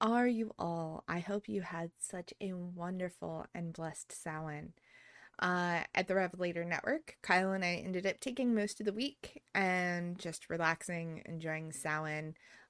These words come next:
Uh, I had a bit of an M S flare, but that was okay. Uh, that is lots better now. And I ended up doing some wonderful witchy stuff for Samhain,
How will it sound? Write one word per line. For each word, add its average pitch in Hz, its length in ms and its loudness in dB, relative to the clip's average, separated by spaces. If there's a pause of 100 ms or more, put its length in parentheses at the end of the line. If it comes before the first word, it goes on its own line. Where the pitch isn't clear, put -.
Uh, 165 400 2 (160)
I 170 40 2
had 170 200 0
a 170 40 -2
bit 160 160 0
of 165 120 0
an 160 100 -2
M 160 200 -2
S 160 260 -4
flare, 330 540 6 (120)
but 170 140 -4
that - 160 -2
was 160 180 -4
okay. 220 640 4 (400)
Uh, 165 380 0
that 160 120 0
is 160 160 -4
lots - 280 -4
better 170 320 2
now. 160 540 0 (960)
And 196 640 8 (400)
I 208 460 10
ended 220 260 4
up 220 180 4
doing 208 640 2
some 185 340 -2
wonderful 190 360 -2
witchy 180 280 -2
stuff 170 260 -2
for - 120 -6
Samhain, 170 460 0